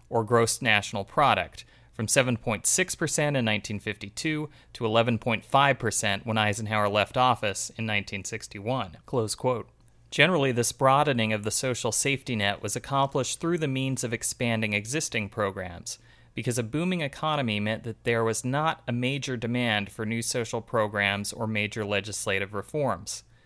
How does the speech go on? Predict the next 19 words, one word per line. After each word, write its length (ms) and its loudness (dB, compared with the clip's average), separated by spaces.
Despite 500 0
Eisenhower's 640 2
efforts 460 0
to 140 -4
appeal 380 -2
to 100 -8
the 120 -4
political 440 -2
center, 540 0
the 100 -2
New 160 0
Deal 320 0
coalition 720 -2
reasserted 640 -2
itself 540 -2
among 300 0
the 100 2
American 460 0
electorate, 560 -2